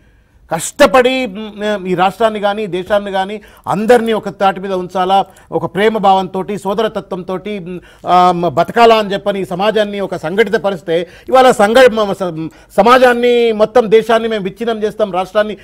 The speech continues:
విచ్ఛిన్నం చేస్తాం, మేము రాజకీయంలోకి రావడం కోసం అని చెప్పని మాట్లాడి మీరు చెప్పండి. అలా మేము రాష్ట్రంలోకి అధికారంలోకి వస్తే ఇన్ని కోట్ల ఉద్యోగాలు ఇస్తాం చెప్పు, మేము ఈ రైతుల జీవితాలు ఇట్లా బాగుపరుస్తాం చెప్పు, మేము ఈ మ-, మ-, గ్రేటర్ హైదరాబాద్లో ఈ ట్రాన్స్‌ఫర్మేషన్ పట్టుకొస్తాం చెప్పు.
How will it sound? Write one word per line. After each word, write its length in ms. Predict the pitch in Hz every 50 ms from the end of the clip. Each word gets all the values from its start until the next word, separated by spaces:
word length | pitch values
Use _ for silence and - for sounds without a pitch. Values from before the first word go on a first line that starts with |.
| - _ -
విచ్ఛిన్నం 380 | 165 165 - 226 226 220 208
చేస్తాం, 320 | 208 208 - - 220 208 202
మేము 140 | 208 196 185
రాజకీయంలోకి 500 | 175 190 208 208 196 208 202 208 196 170
రావడం 280 | 175 185 202 202 202
కోసం 260 | 165 196 196 196 185
అని 100 | 190 190
చెప్పని 220 | 185 185 190 196 196
మాట్లాడి 320 | 196 196 185 208 202 196 - _ _ _ _ -
మీరు 160 | 165 240 214
చెప్పండి. 400 | 175 240 240 - 311 311 294 226
అలా 200 | 156 104 90 78 _ _ _ _ _ _ _ _ _ _ _ _ _ -
మేము 260 | - 123 185 240 254 233
రాష్ట్రంలోకి 520 | 214 214 214 220 254 247 240 240 214 214
అధికారంలోకి 480 | 208 208 208 233 220 214 214 208 - 196
వస్తే 180 | 175 - 247
ఇన్ని 200 | 208 180 202 196
కోట్ల 240 | - 196 190 - 180
ఉద్యోగాలు 360 | 180 165 156 208 214 196 185
ఇస్తాం 240 | 170 - - 147 127 -
చెప్పు, 240 | 175 - - 208 - _ _ _ _ _ _ _ _ _ _ _ _ _ _ _ _ -
మేము 180 | 175 233 233 214
ఈ 20 | 202
రైతుల 280 | 180 208 233 254 254
జీవితాలు 360 | 240 190 240 240 - 233 226
ఇట్లా 160 | 208 - 208 170
బాగుపరుస్తాం 520 | 180 196 202 196 208 190 - - 156 135 - 180
చెప్పు, 200 | 170 - 233 226 226 - _ _ _ _ _ _ _ _ _ _ _ _ -
మేము 220 | 165 226 240 233 226
ఈ 80 | 220
మ-, 240 | 208 202 202 196 190
మ-, 280 | 190 190 185 185 180 180 165 147
గ్రేటర్ 220 | 196 233 220 262
హైదరాబాద్లో 440 | 240 226 226 226 220 220 220 226 233
ఈ 80 | 214 190
ట్రాన్స్‌ఫర్మేషన్ 640 | 151 190 196 208 165 226 214 220 214 220 208 196 180
పట్టుకొస్తాం 400 | 185 185 - 185 - 185 160 - -
చెప్పు. 260 | 202 202 - 240